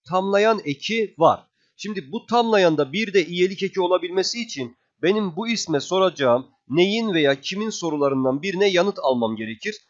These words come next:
Hemen soruyorum. Neyin ızdırabın, kimin ızdırabın? Bunun yanıtı yok. Dolayısıyla bu isimde tamlayan eki var ancak iyelik eki yok. Bunu geçtik.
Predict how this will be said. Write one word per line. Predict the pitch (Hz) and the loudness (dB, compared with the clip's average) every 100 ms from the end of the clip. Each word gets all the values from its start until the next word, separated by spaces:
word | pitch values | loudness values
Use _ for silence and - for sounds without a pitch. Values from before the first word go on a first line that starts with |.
| _ _ - | _ _ -2
Hemen | 214 247 | 2 4
soruyorum. | 233 196 202 202 165 202 180 _ | 2 2 2 4 2 0 -4 _
Neyin | 120 156 190 220 175 | -2 0 2 -2 -2
ızdırabın, | 151 131 139 131 127 196 196 - | -6 -4 2 4 4 0 -6 -10
kimin | 175 196 196 | -6 -4 -4
ızdırabın? | 160 117 117 120 123 208 - _ _ | -6 -6 2 2 4 0 -2 _ _
Bunun | 190 220 175 | -2 0 2
yanıtı | 151 175 180 - 131 110 | 4 4 2 -2 -8 -2
yok. | 170 202 - _ _ | 0 0 -4 _ _
Dolayısıyla | 175 196 196 180 175 139 123 131 | 0 2 0 -2 -2 -2 -2 -4
bu | 202 | -6
isimde | 175 - 143 123 - | -6 -2 -2 -2 0
tamlayan | 156 165 165 151 | 0 2 2 2
eki | 131 131 | -2 0
var | 123 190 196 _ _ | 4 4 2 _ _
ancak | 151 170 135 113 - | 2 2 2 -6 -10
iyelik | 165 175 151 131 | -4 0 0 -4
eki | 123 - | -12 -8
yok. | 117 156 180 _ _ _ | 0 0 0 _ _ _
Bunu | 160 135 147 175 - _ | -2 2 2 0 -6 _
geçtik. | 131 120 - - | -4 -4 -8 -18